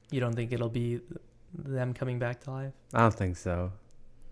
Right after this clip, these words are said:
Speaker 1: Who, uh, who's gonna
Speaker 2: I just can't imagine it. Maybe my ma-, imagination is just limited.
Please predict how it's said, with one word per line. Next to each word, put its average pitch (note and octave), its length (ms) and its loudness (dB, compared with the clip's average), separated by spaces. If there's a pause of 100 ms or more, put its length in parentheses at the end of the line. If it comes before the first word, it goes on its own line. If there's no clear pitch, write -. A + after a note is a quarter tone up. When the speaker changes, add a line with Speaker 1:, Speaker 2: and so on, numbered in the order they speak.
(200)
Speaker 1:
Who, D#3+ 100 8 (120)
uh, C3+ 80 6
who's C#3+ 340 4
gonna C3 320 6
Speaker 2:
I - 20 10
just A2+ 140 10
can't A#2+ 140 12
imagine G2+ 360 10
it. F2 80 6
Maybe G#2 160 10
my G2+ 160 10
ma-, A#2+ 380 12
imagination G#2 680 6
is F#2 100 2
just F#2 180 -4
limited. G2 400 4